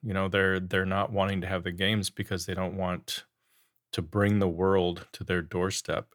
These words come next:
and, and have it potentially cause greater, greater issues with the pandemic. So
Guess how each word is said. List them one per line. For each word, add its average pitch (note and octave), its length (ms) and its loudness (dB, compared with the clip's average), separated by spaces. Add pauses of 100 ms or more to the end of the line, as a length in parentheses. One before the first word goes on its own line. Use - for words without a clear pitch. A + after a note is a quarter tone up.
and, F2+ 180 -4
and F2 200 -4
have F2 160 -4
it F2+ 100 -6
potentially F2+ 500 -4
cause E2+ 580 -2 (580)
greater, F2+ 680 2 (140)
greater G#2 500 6
issues F#2 420 0
with F2+ 120 -4
the - 60 -10
pandemic. D#2+ 640 -6
So E2+ 460 -2